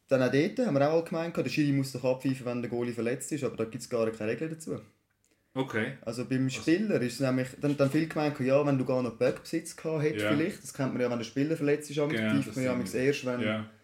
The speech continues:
Speaker 1: der eigene Mannschaft den Böck hat.
Speaker 2: Ja.
Speaker 1: Ähm,
Speaker 2: Was liegt an diesem
Speaker 1: wahrscheinlich
Speaker 2: eigenen Ermessen vom Schiedsrichter,
Speaker 1: Genau, es liegt
Speaker 2: oder
Speaker 1: im
Speaker 2: was?
Speaker 1: Ermessen vom Schiri.
Speaker 2: Ah, okay.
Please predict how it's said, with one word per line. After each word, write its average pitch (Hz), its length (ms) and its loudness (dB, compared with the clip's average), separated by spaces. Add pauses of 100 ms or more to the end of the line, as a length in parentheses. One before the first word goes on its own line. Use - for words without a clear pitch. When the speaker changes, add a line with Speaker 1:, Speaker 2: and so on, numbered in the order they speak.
(260)
Speaker 1:
der 123 120 0
eigene 120 180 -2
Mannschaft 120 220 -6
den 107 100 -8
Böck 123 280 0
hat. 156 180 -4
Speaker 2:
Ja. 110 180 -8 (580)
Speaker 1:
Ähm, 123 500 0 (220)
Speaker 2:
Was 95 160 -14
liegt 117 180 -4
an 143 60 4
diesem - 240 0
Speaker 1:
wahrscheinlich - 240 0
Speaker 2:
eigenen 117 180 0
Ermessen 135 460 -6
vom 139 160 -10
Schiedsrichter, 143 380 -2
Speaker 1:
Genau, 143 160 4
es 170 80 -4
liegt 143 120 -2
Speaker 2:
oder 139 120 4
Speaker 1:
im 131 60 2
Speaker 2:
was? 135 220 -4
Speaker 1:
Ermessen 139 60 -6
vom 139 140 4
Schiri. 139 140 0
Speaker 2:
Ah, - 320 -14
okay. 123 280 -6